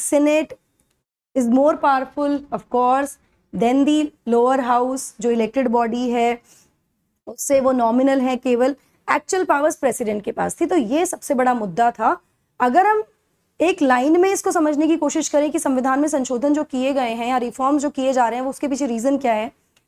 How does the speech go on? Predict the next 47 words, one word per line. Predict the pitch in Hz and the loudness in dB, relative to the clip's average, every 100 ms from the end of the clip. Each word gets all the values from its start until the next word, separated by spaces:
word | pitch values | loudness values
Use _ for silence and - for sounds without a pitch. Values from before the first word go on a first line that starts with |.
| _ _ _ | _ _ _
वो | 247 | 0
ये | 294 269 320 | 0 2 2
है | 349 294 | 2 0
दोस्तों | 247 233 302 311 | 0 -4 -2 0
कि | 339 | -2
प्रेसिडेंट | 349 277 269 269 330 381 359 | -2 0 0 0 2 2 2
की | |
पावर | 359 269 233 254 | 0 0 0 -2
को | 277 311 349 | -2 -4 -4
कर्ब | - 302 311 349 | -2 2 4 2
करने | - 254 254 | -2 -4 -2
का | 254 269 | -4 -4
प्रयास | 226 214 247 - | -2 0 -2 -4
यहाँ | 214 190 - | -6 -4 0
पर | 359 - _ _ _ - | -2 -2 _ _ _ -2
तोकाएव | 277 262 254 277 349 | -2 2 2 2 0
करते | 254 202 247 | -2 0 0
हुए | 311 | 0
दिख | 247 233 247 | 0 -2 0
रहे | 247 | 0
हैं, | 330 | 0
जो | 359 | -2
खुद | 370 415 330 | -2 0 0
एक | 302 | -2
प्रेसिडेंट | 285 208 202 180 - | -4 -4 -4 -8 -10
है। | - _ _ _ _ _ _ - | -14 _ _ _ _ _ _ 2
ठीक | 381 381 | 2 2
है, | 370 - _ _ _ - | -2 -4 _ _ _ -2
prime | 311 311 370 | 2 2 0
Minister | 415 - | -2 0
यहाँ | 381 359 339 | 2 2 0
पर | 349 | -4
चेयर | - 311 311 | 0 0 2
करते | 311 311 | -2 0
हैं | 311 | -2
the | 311 | 2
cabinet | 262 254 285 | 0 0 0
of | 302 | 2
ministers | 294 285 339 320 | 2 0 0 0
and | 240 220 | 0 0
serves | 262 269 262 | 0 2 0
as | 240 | 0
the, | 233 240 214 _ - | -2 -6 -8 _ -2
uh, | 240 226 220 208 _ _ - | 0 2 0 -6 _ _ -2
Kazakhstan's | 262 285 339 330 330 240 | 2 2 0 -2 0 -2
head | 175 175 | -6 -2
of | 220 | -4